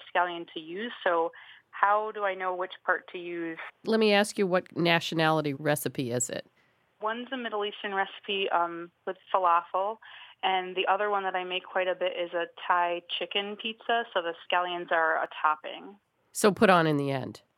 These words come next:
Speaker 1: Mm-hmm.
Speaker 2: You know, I generally feel like, uh, the white is a little more pungent and it does better with a little bit of cooking to sort of tame it. The greens,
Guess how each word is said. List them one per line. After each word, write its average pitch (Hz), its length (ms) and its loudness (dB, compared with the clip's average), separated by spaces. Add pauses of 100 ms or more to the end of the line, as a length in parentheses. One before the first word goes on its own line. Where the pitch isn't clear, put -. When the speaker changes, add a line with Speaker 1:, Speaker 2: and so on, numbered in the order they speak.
(160)
Speaker 1:
Mm-hmm. 233 760 -8
Speaker 2:
You 285 100 8
know, 262 120 10
I 202 140 10
generally 254 480 8
feel 202 240 4
like, 170 300 4
uh, 143 180 2 (200)
the 151 300 0
white 160 460 4
is 143 280 0
a 160 40 -2
little 160 300 4
more 143 220 4
pungent 156 640 0 (180)
and 131 420 -2
it 143 120 -6
does 156 540 4
better 156 420 4
with 143 200 -2
a 147 40 -6
little 147 220 0
bit 139 160 0
of 127 100 -8
cooking 175 560 0
to 170 80 0
sort 156 220 -2
of 147 80 -2
tame 156 320 2
it. 175 160 2 (640)
The 156 120 0
greens, 180 720 4